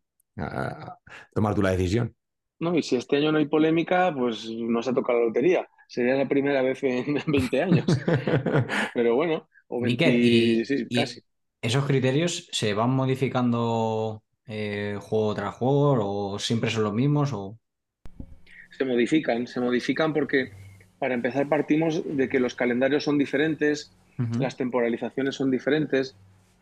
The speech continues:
Speaker 2: Tú te lo tienes que encajar, como decía antes, pues que haya un rango suficiente para tomar datos, por decirlo así,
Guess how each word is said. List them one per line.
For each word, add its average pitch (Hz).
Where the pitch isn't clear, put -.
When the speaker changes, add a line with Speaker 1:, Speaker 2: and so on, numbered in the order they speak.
Speaker 2:
Tú 127
te 139
lo 143
tienes 143
que 147
encajar, 135
como 139
decía 139
antes, 151
pues -
que 131
haya 143
un 147
rango 143
suficiente 139
para 113
tomar 135
datos, 160
por 127
decirlo 135
así, 175